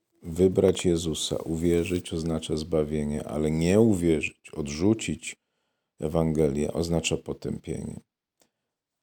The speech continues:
To jest znowu jakieś takie ważne przypomnienie w tych czasach naszej takiej duchowej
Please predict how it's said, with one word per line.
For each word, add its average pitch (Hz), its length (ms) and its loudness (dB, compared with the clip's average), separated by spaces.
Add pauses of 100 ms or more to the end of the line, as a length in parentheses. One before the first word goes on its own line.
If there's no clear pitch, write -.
(1040)
To 85 120 -4
jest - 480 0
znowu 85 300 2
jakieś 80 300 -4
takie - 260 -8
ważne 82 420 4
przypomnienie 80 840 -4
w - 140 -16
tych - 260 -12
czasach 78 440 -4
naszej 78 300 -4
takiej - 340 -8
duchowej 82 640 0